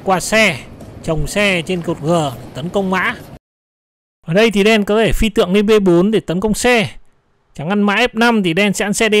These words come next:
hai. Trắng ăn hậu thì đen sẽ ăn xe chiếu. Trắng chạy vua lên thì đen sẽ ăn tượng về. Trắng ăn mã F bảy chiếu thì đen sẽ chạy vua.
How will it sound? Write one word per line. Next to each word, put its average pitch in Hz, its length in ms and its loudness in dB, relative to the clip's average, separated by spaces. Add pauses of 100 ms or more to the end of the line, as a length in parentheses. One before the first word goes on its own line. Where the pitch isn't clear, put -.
hai. 214 360 0 (140)
Trắng 147 160 -12
ăn 196 140 -2
hậu 190 300 -2
thì 147 120 -6
đen 196 200 0
sẽ 190 100 -6
ăn 196 100 -4
xe 214 200 0
chiếu. 185 360 0 (500)
Trắng 165 180 -8
chạy 185 200 -6
vua 214 180 2
lên 220 260 6
thì 175 120 -2
đen 196 200 0
sẽ 185 120 -6
ăn 208 160 -2
tượng 170 260 -2
về. 170 300 2 (500)
Trắng 151 140 -10
ăn 202 140 -2
mã 208 100 0
F 220 180 -2
bảy 190 200 2
chiếu 180 300 0
thì 208 100 -2
đen 202 200 0
sẽ 190 140 -6
chạy 190 220 -6
vua. 233 300 2